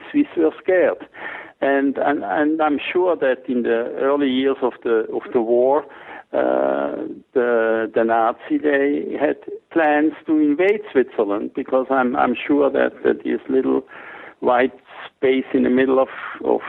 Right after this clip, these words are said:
uh, Europe was a, a sore spot for them. Also, maybe the Switzerland was also a good, uh, place to exchange spies and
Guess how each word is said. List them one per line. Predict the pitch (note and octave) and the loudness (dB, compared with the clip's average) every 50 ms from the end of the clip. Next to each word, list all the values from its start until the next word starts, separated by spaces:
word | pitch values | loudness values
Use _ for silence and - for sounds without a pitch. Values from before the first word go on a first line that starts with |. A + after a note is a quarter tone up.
| - | -2
uh, | B2+ A#2+ A2+ A2+ A2+ A2+ A2+ | 0 2 2 4 2 2 0
Europe | A2+ A#2+ A#2+ C3+ C3 C3 B2+ - - A#2+ | 0 -2 0 0 0 0 0 -2 -2 -2
was | A#2 - - C3 | -2 -2 -2 -4
a, | B2 - - - - | -6 -6 -6 -6 -6
a | - - - | -6 -6 -4
sore | - - C3+ C3 C3 C3 B2+ C3 - - _ _ - - - - - _ _ - - | 0 0 2 4 4 4 2 0 -2 -6 _ _ -20 -20 -20 -20 -20 _ _ -16 -16
spot | - - - E3+ F3+ F3 - - - | -8 -2 0 0 0 0 -4 0 2
for | B2 A2 | 2 4
them. | G#2 G#2+ G2+ F#2 F2 F2 F2+ - - - - - - - - _ _ _ _ _ _ - | 4 4 4 2 0 -4 -8 -10 -16 -20 -20 -20 -20 -20 -20 _ _ _ _ _ _ -2
Also, | - D#3 F3 - - - - D3+ B2+ A#2 G#2+ - - - | 2 2 2 2 2 0 2 2 4 4 2 0 -2 0
maybe | C3+ C3 B2+ A#2+ B2 C3 A#2+ A2+ | 2 2 2 2 2 0 0 0
the | - - A2 - | -2 -4 -6 -2
Switzerland | - C3+ B2+ - - B2+ A#2+ A#2+ A#2+ A#2 A#2 | -2 -2 -2 0 0 0 2 2 0 0 2
was | A#2 G#2+ - | 2 2 2
also | - A2 G#2+ A2 G#2+ - - - A2 G#2+ | 2 2 2 0 -2 -2 0 2 2 4
a | G#2 G#2 | 2 2
good, | - - A#2 - - _ _ _ _ - - | 0 -4 -6 -6 -8 _ _ _ _ -14 -8
uh, | - A2 A2 G#2+ G#2+ - - | -4 -2 0 0 -2 -2 0
place | - A#2 G#2 G#2 A2 A2+ - - - | 2 2 2 2 0 -2 -8 -8 -2
to | A#2+ A#2 A2+ | 0 0 2
exchange | A2+ A#2 - - - - B2 A2 A2+ A#2 G#2+ - - | 0 0 -4 -4 0 0 2 2 2 0 -2 -4 -6
spies | - - G#2 G#2 G#2+ G#2+ G#2+ A#2 A#2 - - | -2 0 2 4 4 4 4 2 0 -2 -4
and | A2+ A2+ - - - - | -4 -4 -4 -6 -8 -10